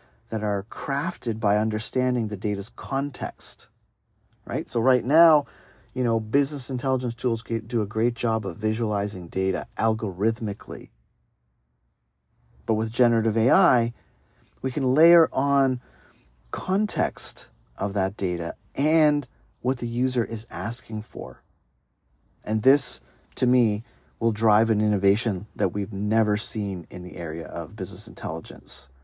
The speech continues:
It's really, really gonna be super, super exciting.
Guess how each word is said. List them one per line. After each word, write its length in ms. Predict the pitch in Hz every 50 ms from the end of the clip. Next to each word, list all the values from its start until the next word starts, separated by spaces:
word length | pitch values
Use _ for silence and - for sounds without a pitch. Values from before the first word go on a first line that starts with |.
| _ _ _ _ - -
It's 180 | 95 - -
really, 380 | 120 120 123 139 143 131 117 113
really 260 | 110 110 107 104 101
gonna 220 | 95 104 95 92 90
be 300 | 95 95 87 82 98 - _ _ _ _ -
super, 380 | - - - - 120 110 -
super 280 | - - 110 98 - 76
exciting. 540 | 76 - - - - - 139 - - -